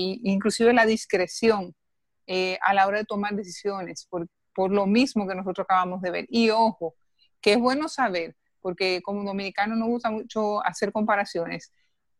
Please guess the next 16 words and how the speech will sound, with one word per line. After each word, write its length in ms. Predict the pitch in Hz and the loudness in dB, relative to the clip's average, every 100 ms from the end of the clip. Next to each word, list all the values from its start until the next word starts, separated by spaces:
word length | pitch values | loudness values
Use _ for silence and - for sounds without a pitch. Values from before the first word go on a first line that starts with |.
| _ | _
En 160 | 208 208 | 4 4
Estados 500 | 196 - 262 311 294 | 4 4 6 4 2
Unidos 320 | 269 220 214 | 2 4 2
pasó 300 | 185 180 190 | 0 0 -4
lo 100 | 185 | -6
mismo, 420 | 175 160 - 160 - _ _ _ _ _ - | -6 -10 -12 -12 -14 _ _ _ _ _ -6
con 260 | 180 180 | -4 -2
un, 440 | 180 185 185 180 - | 0 0 0 -2 -6
eh, 320 | 180 180 175 | -4 -2 -2
pastor 640 | - 175 - 190 190 247 _ _ _ _ _ _ _ _ | 0 0 2 4 4 2 _ _ _ _ _ _ _ _
de 320 | - 202 185 175 | -4 0 2 2
una 220 | 175 190 | 0 2
iglesia 460 | 185 190 190 233 | 6 6 4 2
que 180 | 208 180 | 2 0
convocó 800 | 175 175 180 165 220 269 349 - | 0 0 0 4 8 8 6 -2
y 340 | - 185 185 | 0 2 2